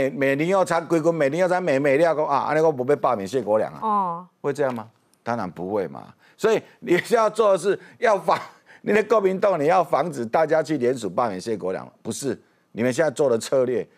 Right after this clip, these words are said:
Speaker 1: 就是不断的去骂林右昌，然后让大家去比较。谢国良已经做，
Speaker 2: 林右昌跟谢国良。
Speaker 1: 林右昌已经做一年半了，
Speaker 2: 嗯。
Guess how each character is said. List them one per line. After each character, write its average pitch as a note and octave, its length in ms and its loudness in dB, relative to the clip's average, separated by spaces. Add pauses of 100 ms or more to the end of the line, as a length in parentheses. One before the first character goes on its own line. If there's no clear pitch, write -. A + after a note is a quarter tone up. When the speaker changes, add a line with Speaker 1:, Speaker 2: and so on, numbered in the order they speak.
(240)
Speaker 1:
就 D3 100 0
是 C3+ 120 -2
不 A#2+ 140 -6
断 A#2+ 220 0
的 G#2+ 140 -4
去 A2 340 -8
骂 C3 260 -2 (200)
林 B2 220 -2
右 C#3 180 4
昌， G#2 280 -4 (520)
然 A2 100 -2
后 C#3 80 2
让 D3+ 160 -2
大 C3+ 200 2
家 C3 200 0
去 C3 100 -6
比 F#2+ 200 -10
较。 F#2+ 260 -2 (580)
谢 F3 200 0
国 G#3+ 160 2
良 C#4+ 120 4
已 A3+ 60 -4
经 - 40 -12
做， A3 100 4
Speaker 2:
林 G3+ 80 0
右 - 80 -4
昌 - 0 -
跟 A3 260 4
谢 G3+ 80 2
国 F#3+ 180 2
良。 D#3+ 200 0
Speaker 1:
林 C#3 100 2
右 E3 140 4
昌 C#3 180 0
已 A#2+ 60 -2
经 C3+ 100 -4
做 D3 380 2
一 C#3 120 0
年 G2+ 280 -4
半 G2 240 0
了， D#2 80 -16
Speaker 2:
嗯。 - 160 -20